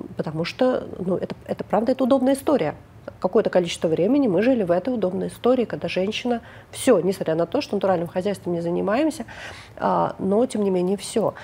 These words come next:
И, м, получается, что мужской труд по дому, он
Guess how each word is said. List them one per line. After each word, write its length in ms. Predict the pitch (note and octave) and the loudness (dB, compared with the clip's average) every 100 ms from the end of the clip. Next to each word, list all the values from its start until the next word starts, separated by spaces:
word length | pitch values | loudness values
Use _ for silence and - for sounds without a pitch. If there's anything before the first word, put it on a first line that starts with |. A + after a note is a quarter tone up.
| - - - | -16 -16 -10
И, 280 | G3 G3 F#3+ | 0 2 4
м, 420 | F3+ E3+ F3 E3 - - - - - - - | 4 2 0 -2 -4 -20 -20 -20 -16 -14 -2
получается, 540 | F#3 F#3+ A#3+ C4+ C4+ | 0 4 4 2 -2
что 320 | - - F#3+ G3 F3 - | -4 -2 -2 -2 -8 -4
мужской 460 | G3+ G3+ - B3 F3+ | -2 -2 0 4 4
труд 420 | - A#3 F4+ - - | 4 4 4 0 -2
по 100 | G3 | -2
дому, 540 | F#3 G#3+ F#3 D#3+ - - | 4 4 4 0 -4 -2
он 380 | G#3+ B3 D4 C#4+ | 2 4 4 2